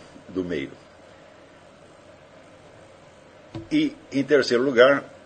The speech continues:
você tem um ambiente mais remoto ainda, que é, vamos dizer, a linhagem histórica que esse filósofo recebeu. Quer dizer, são influências que não estão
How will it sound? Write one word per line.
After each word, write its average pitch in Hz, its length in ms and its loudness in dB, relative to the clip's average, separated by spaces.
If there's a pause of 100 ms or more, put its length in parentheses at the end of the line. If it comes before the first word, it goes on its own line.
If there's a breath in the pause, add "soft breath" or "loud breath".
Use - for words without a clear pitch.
(100)
você 123 260 -2
tem 127 180 -4
um 127 60 0
ambiente 120 340 -2
mais 135 340 2
remoto 120 460 4
ainda, 117 320 -2
que 117 220 -2
é, 131 240 4 (640 loud breath)
vamos 98 160 -10
dizer, 107 180 -4
a 120 60 2
linhagem 123 520 0
histórica 131 680 0 (1800)
que 101 120 -6
esse 104 220 -8
filósofo 104 440 0
recebeu. 101 540 -2 (140)
Quer 82 80 -8
dizer, 80 120 -8
são 113 160 -4
influências 101 460 -6
que 101 100 -10
não 113 180 -4
estão 85 320 -6